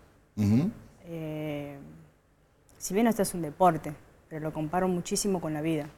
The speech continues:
Speaker 2: Tal vez porque en la vida me tocó mucho pelear.
Speaker 1: Ujú. ¿Tu viejo era boxeador?
Speaker 2: Mi padre era boxeador, sí. Yo lo heredé de él.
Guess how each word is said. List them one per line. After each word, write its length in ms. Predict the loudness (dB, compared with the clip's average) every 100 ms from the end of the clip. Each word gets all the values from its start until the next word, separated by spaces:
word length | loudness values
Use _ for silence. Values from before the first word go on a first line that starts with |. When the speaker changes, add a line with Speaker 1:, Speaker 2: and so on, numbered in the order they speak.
| -20 _ _ _ _ -6
Speaker 2:
Tal 140 | 0
vez 220 | 2 0
porque 600 | -2 -6 -4 -2 0 -2 -2
en 80 |
la 120 | 2 4
vida 200 | 4 4
me 100 | 2
tocó 240 | -2 -4
mucho 300 | -2 -4 -8
pelear. 360 | -10 -8 -8 -12 -18 _ _ _ _ _ -6
Speaker 1:
Ujú. 360 | 0 2 2 -2 -16 -6 6
¿Tu 100 | 10
viejo 300 | 10 12 10
era 100 | 10
boxeador? 520 | 8 6 6 4 2 -4 -8
Speaker 2:
Mi 100 | -4
padre 260 | 2 4 6
era 140 | 4
boxeador, 480 | 2 -2 0 2 2
sí. 280 | -2 -6 -10 -12 -14
Yo 80 |
lo 360 | -8 -6 -6 -8 -12
heredé 380 | -12 -6 0 0
de 220 | 2 2 2
él. 120 | 2